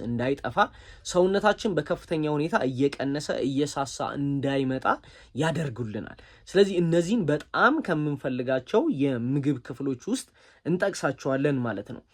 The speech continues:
በሶስተኛ ደረጃ የምናገኛቸው ፋቶች ናቸው። ፋቶች እንግዲህ ብዙ ሰው የማይጠቅሙ ይመስለዋል፣ ነገር ግን እጅግ በጣም ጠቃሚ ናቸው። በሰውነታችን ውስጥ የሚገኙ አብዛኞቹ ሆርሞኖች፣ ሁሉም ማለት ይቻላል፣ ቤዛቸው ወይም መሰረታቸው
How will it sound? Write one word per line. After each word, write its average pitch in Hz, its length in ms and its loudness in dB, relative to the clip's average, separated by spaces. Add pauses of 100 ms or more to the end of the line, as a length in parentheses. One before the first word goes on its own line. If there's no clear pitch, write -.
(340)
በሶስተኛ 247 500 2
ደረጃ 208 220 4
የምናገኛቸው 202 800 0 (100)
ፋቶች - 500 -2
ናቸው። 113 320 -6
ፋቶች 214 420 0
እንግዲህ 226 340 0
ብዙ 185 220 -4
ሰው 220 160 4
የማይጠቅሙ 185 500 0
ይመስለዋል፣ 143 480 2 (400)
ነገር 180 260 10
ግን 233 120 2
እጅግ 175 260 0
በጣም 175 340 2
ጠቃሚ 160 360 0
ናቸው። 120 320 -2
በሰውነታችን 196 680 -2
ውስጥ 226 160 -4
የሚገኙ 147 540 -2 (500)
አብዛኞቹ 190 880 4
ሆርሞኖች፣ 151 600 -2
ሁሉም 214 360 0
ማለት 139 260 -2
ይቻላል፣ 190 380 2 (340)
ቤዛቸው 170 640 6
ወይም 147 260 2
መሰረታቸው 156 720 0